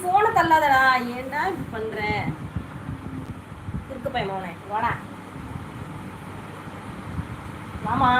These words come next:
இது எதுக்கு இப்ப கூடையில ஏறுற? <laughs> எப்படி ஏறுவீன்னு பாரு.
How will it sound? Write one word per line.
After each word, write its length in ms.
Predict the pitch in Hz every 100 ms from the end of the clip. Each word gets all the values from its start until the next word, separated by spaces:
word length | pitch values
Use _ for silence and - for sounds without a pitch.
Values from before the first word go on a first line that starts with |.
| 262 254 - 247
இது 180 | 277 254 -
எதுக்கு 220 | - 571
இப்ப 100 | - -
கூடையில 340 | 466 480 427 320
ஏறுற? 180 | 285 262 302 659 - - - - - - - - - - - -
<laughs> 1080 | 453 - 523 - 539 - 539 523 - 539 381
எப்படி 220 | 339 370 339
ஏறுவீன்னு 360 | 269 247 220 202
பாரு. 180 | 196